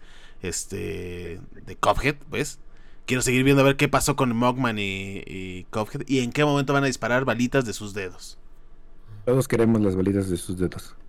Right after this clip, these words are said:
Speaker 2: y sus habilidades, ¿eh?
Speaker 1: Tú, Beto, ¿qué calificación le vas a dar?
Speaker 2: ¿A qué? ¿A Cuphead? Secuela, güey, definitivamente. Me pareció un producto bastante completo, güey. Música, animación,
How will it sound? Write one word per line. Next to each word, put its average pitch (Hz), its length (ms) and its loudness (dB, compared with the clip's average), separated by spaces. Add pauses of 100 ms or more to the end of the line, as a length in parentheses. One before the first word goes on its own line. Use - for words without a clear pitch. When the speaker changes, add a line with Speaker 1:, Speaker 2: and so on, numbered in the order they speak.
Speaker 2:
y 107 60 -2
sus 92 180 -6
habilidades, 90 640 0
¿eh? - 20 -4
Speaker 1:
Tú, 170 120 8
Beto, 196 260 8
¿qué 185 120 6
calificación 147 440 2
le 143 60 6
vas 131 160 4
a 120 60 0
dar? 113 160 2 (680)
Speaker 2:
¿A 104 80 -2
qué? 98 160 2
¿A 87 60 0
Cuphead? 117 380 -2
Secuela, 78 400 0
güey, 73 120 -12 (180)
definitivamente. 92 800 0 (220)
Me 107 140 -2
pareció 107 580 4 (600)
un 123 120 4
producto 110 380 4
bastante 92 540 0
completo, 85 500 -2
güey. 78 140 -6
Música, 92 640 -2
animación, 87 960 -4